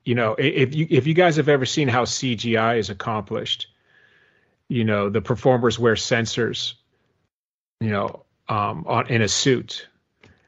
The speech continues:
and the pr-, the, the movements are pr-, are precise. They're exactly what the performer's doing, you know. So yeah,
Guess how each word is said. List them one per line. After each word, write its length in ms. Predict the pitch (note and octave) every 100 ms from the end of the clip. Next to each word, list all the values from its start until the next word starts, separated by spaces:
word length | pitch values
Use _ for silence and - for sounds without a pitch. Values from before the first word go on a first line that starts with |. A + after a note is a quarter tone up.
| _ _ -
and 420 | B2+ A#2+ A2+ A2 -
the 160 | A#2+ B2
pr-, 260 | - D#3
the, 300 | E3 C3+ B2+ -
the 200 | A#2+ B2
movements 440 | B2 F3+ G3+ -
are 80 | E3
pr-, 260 | - - -
are 140 | D#3 D3+
precise. 560 | - D#3 D3+ F3 -
They're 140 | D3 C#3+
exactly 1300 | D#3+ B2 G#2+ G#2 A2 C#3 F3 - C3 A#2+ - - _ _
what 320 | A#2 A#2+ B2+ -
the 100 | A2+
performer's 580 | B2+ - B2+ B2+ A#2
doing, 420 | A#2 D3 D3+ - - _ _ _ _ _ _ _ _
you 120 | B2+ B2
know. 160 | A#2+
So 400 | B2+ D#3+ C#3 C#3
yeah, 440 | C#3+ G3 A#2+ -